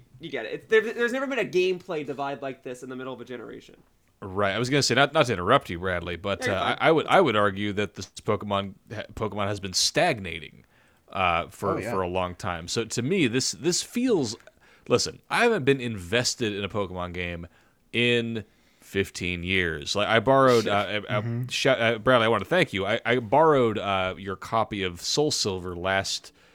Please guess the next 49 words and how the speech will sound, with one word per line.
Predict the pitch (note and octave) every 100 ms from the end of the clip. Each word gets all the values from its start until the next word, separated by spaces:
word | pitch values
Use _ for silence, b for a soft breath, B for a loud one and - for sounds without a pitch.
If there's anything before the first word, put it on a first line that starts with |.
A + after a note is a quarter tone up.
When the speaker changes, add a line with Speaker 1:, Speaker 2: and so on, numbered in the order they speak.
| b b
Speaker 2:
last | - F#2+ E2+ -
year, | F2 E2 D2 F2+ _ b b b
and | - F2+
Speaker 1:
Right. | F2+ F2+
Speaker 2:
I, | F2 F2+
I, | G#2+
I |
didn't | F3+ G3+
get | D3+
very | A#2+ A2
far. | - G#2+ F2+ F2
I, | F2
I, | F2 F2 F2+
I | D#2+
hate | G2+ F#2+
to |
say | - G#2+ F2
it. | E2
Uh, | E2
I, | F#2 F#2 F#2 G2
I | G2+
only | A2 G#2
got, | G2+ F2+
what's, | F#2+ F#2
like, | F#2 F2+
the | F2+
first | - G#2+ G#2+ -
gym | - A2 A2+ F#2+
or | F#2
something. | A2 F#2+ F#2 F#2 B B B
Speaker 1:
First | F3 -
or | C3+
second, | -
Speaker 2:
Enjoyed | F3 C#3 A3 G#3
Speaker 1:
yeah. |
Speaker 2:
what | B2+
I | A2+
played, | G#2 D3+ A3+ D#3+ G#2+
but | A#2
it | A#2
just, | G3 -
it | - A#2
didn't | B2 G3+ G#3+ -
hook | - - G3+ -
me | F#2+ F#2
like | F2+ F#2 -
it | -
once | F2+ F#2+ F#2+ -
did. | F#2 F#2+ E3+ F#2 -